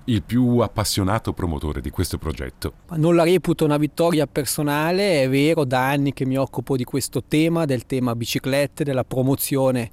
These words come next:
Speaker 2: della mobilità lenta nella nostra regione. Credo si tratti di una vittoria innanzitutto per i tre comuni che hanno lavorato bene assieme nel corso degli ultimi anni, ed è anche un buon esercizio, un buon esempio che assieme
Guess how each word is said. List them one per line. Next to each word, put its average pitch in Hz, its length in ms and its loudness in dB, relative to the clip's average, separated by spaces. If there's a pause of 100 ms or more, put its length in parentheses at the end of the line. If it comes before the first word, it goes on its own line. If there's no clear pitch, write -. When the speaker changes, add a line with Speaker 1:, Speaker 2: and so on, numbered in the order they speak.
(360)
Speaker 2:
della 117 560 0
mobilità 127 460 0
lenta 123 440 0
nella 123 180 -2
nostra 131 360 -2
regione. 135 520 2 (260)
Credo 156 360 2
si - 140 -4
tratti 147 360 -2
di 143 60 0
una 143 120 2
vittoria 147 500 2
innanzitutto 151 480 0
per 170 120 0
i 139 80 -2
tre 151 200 -2
comuni 151 480 0
che 131 300 -2 (260)
hanno 135 220 -2
lavorato 131 600 0
bene 147 360 2
assieme 147 560 0
nel 139 180 -2
corso 135 300 -4
degli 123 160 0
ultimi 131 380 -2
anni, 127 380 0 (280)
ed 147 160 -2
è 151 40 6
anche 170 260 2
un 175 120 2
buon 143 220 2
esercizio, 151 680 0
un 160 120 2
buon 139 180 2
esempio 135 460 0
che 147 140 0
assieme 131 520 2